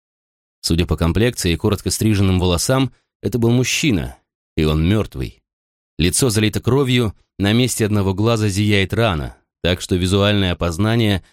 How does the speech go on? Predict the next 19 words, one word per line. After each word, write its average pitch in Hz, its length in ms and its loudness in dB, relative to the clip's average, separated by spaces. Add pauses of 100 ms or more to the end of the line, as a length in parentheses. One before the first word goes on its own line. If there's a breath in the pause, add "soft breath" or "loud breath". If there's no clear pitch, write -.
(160 soft breath)
практически 131 580 -2
исключено. 87 640 0 (1300)
Эван 80 300 2
судорожно 110 580 2
ловил 98 320 2
воздух 92 440 0
ртом. 82 480 -4 (600)
Почти 87 300 0
оцепенев, 110 580 0
он 92 100 2
уставился 101 500 0
на 95 120 2
труп, 131 260 0
но 98 80 2
затем 107 320 0
быстро 107 280 -2
обернулся, 113 480 0
словно 127 320 0
проверяя — 120 600 0